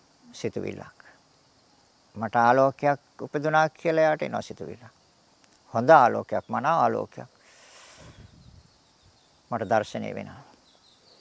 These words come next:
ඉපදුනා කියලා එයාට එනවා සිතුවිල්ලක්. ඒ ආලෝකය ආස්වාදනය කරනවා.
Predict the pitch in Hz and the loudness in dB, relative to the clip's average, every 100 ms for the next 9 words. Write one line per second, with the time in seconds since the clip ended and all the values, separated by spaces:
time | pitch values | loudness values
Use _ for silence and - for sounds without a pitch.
0 | - _ - - - _ - 170 160 170 | -20 _ -20 -20 -20 _ 0 4 6 8
1 | 170 - 180 165 151 139 127 127 123 - | 6 4 6 8 10 8 6 0 -4 -6
2 | - 101 98 - - _ - - - _ | -10 -10 -12 -16 -20 _ -18 -18 -20 _
3 | _ _ _ _ _ _ _ _ _ _ | _ _ _ _ _ _ _ _ _ _
4 | - - _ - 135 123 131 127 123 107 | -20 -20 _ -4 2 4 4 2 0 0
5 | 104 - 104 95 101 101 98 104 104 | 0 -2 -6 -6 -8 -12 -14 -14 -14